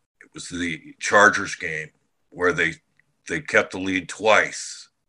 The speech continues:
but then the offense couldn't, couldn't, you know, run out the clock, and they couldn't get, you know, uh, a game-sealing score in a tight game where they had the lead, and we saw what happened down the stretch with the Chargers. They just,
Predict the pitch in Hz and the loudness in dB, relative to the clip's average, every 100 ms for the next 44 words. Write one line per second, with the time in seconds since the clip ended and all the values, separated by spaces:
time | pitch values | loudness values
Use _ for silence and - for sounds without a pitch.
0 | _ _ _ _ _ _ - 85 95 87 | _ _ _ _ _ _ -12 -10 -8 -8
1 | 85 80 95 - 90 - - 95 82 87 | -6 -2 -2 -2 -6 -6 -10 -8 -8 -12
2 | 76 _ _ _ _ _ _ _ - 98 | -16 _ _ _ _ _ _ _ -8 -6
3 | 90 92 _ _ 80 87 82 85 87 85 | -8 -12 _ _ -10 -6 -2 0 0 0
4 | 82 85 - 107 107 - 80 80 - 87 | -4 -8 2 4 4 2 -10 -8 -8 -10
5 | 85 80 87 82 _ _ _ - 85 80 | -10 -8 -6 -6 _ _ _ -12 -10 -10
6 | _ _ _ - _ _ _ - - 85 | _ _ _ -20 _ _ _ -20 -4 2
7 | 80 80 78 73 - 90 87 80 90 85 | 2 0 -6 -12 -2 0 0 -4 -6 -6
8 | 82 - - 107 104 95 - _ _ _ | -6 -6 2 6 6 4 -4 _ _ _
9 | _ - _ _ - 85 87 90 82 - | _ -20 _ _ -10 -8 -2 -2 -2 -2
10 | 101 95 90 98 95 85 85 82 85 82 | 0 2 2 0 0 -6 -8 -4 -4 -6
11 | 85 101 104 90 85 82 - 82 78 78 | -8 -4 -4 -6 -10 -12 -8 -4 -2 -2
12 | 80 78 76 76 76 76 73 - 80 - | -2 -4 -6 -10 -10 -10 -14 -12 -12 -12
13 | 76 76 - 78 78 80 76 76 73 67 | -14 -14 -6 -4 -4 -8 -14 -16 -18 -16
14 | - - | -16 -16